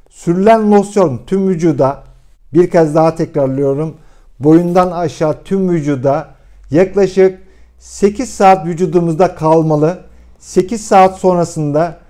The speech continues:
aynı şekilde duşa giderek tüm vücudumuzu yıkayıp durulamamız gerekiyor. Eğer bu uygulamadan sonra ertesi gün vücudunuzda yine kaşıntılar oluyorsa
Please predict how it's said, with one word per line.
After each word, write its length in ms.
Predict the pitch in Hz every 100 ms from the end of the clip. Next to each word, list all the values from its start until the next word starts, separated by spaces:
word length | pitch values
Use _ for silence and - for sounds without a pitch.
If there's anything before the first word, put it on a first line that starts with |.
| - -
aynı 320 | 180 226 220
şekilde 420 | 202 196 175 160 151
duşa 200 | 165 196
giderek 500 | 190 196 190 196 - - - - -
tüm 240 | 220 214
vücudumuzu 800 | 190 165 156 165 156 135 147 123 123
yıkayıp 500 | 101 160 202 202 202 - _ _ - - _ -
durulamamız 580 | 170 165 165 156 151 135
gerekiyor. 500 | 139 127 127 113 101 - - - _ _ _ -
Eğer 440 | 165 196 196 147 151
bu 140 | 214
uygulamadan 760 | 214 196 185 185 185 185 208 208
sonra 560 | 202 175 135 110 - _ _ _ _ _
ertesi 640 | 135 143 147 190 185 240 196
gün 260 | 175 120
vücudunuzda 540 | 143 170 185 190 165 170
yine 320 | 160 233 208
kaşıntılar 600 | 196 185 170 165 156 139
oluyorsa 600 | 135 165 196 185 156 156